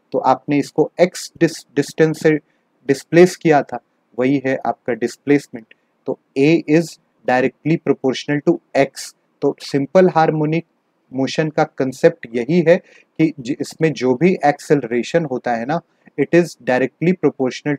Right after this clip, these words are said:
to the displacement। हमने उसको कितने distance से displace किया है, उस पे उस object का acceleration directly proportional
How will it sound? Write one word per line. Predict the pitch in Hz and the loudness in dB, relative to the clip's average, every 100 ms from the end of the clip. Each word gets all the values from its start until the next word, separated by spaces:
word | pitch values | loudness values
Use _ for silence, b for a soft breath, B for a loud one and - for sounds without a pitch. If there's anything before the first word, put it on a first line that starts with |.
| - | -6
to | 127 | 2
the | 165 160 | 4 4
displacement। | 139 - - 160 160 - 104 _ _ _ 131 | 0 -2 0 0 0 -4 -12 _ _ _ -4
हमने | 135 156 | 0 0
उसको | 170 165 - 185 | 0 -2 0 -2
कितने | 185 - 143 170 220 202 - _ | 0 -2 0 4 4 4 -2 _
distance | 120 151 - - 175 165 - | -2 -2 -2 0 2 2 0
से | 185 | 2
displace | 151 139 - - 143 139 - | 2 2 -2 -2 2 2 2
किया | - 123 123 | -4 0 0
है, | 151 202 b b - | -2 -4 b b -4
उस | 143 - | -4 2
पे | 208 220 - _ _ | 6 6 4 _ _
उस | 170 175 - | 0 0 0
object | 143 143 120 170 - | 0 0 2 0 0
का | - 180 - | 0 0 2
acceleration | 135 - - 143 127 127 117 175 180 | -4 -2 -2 0 2 0 0 -2 0
directly | 127 123 127 - 165 | 2 0 -2 0 0
proportional | - 123 120 110 - 107 | 0 -2 -2 -6 -8 -12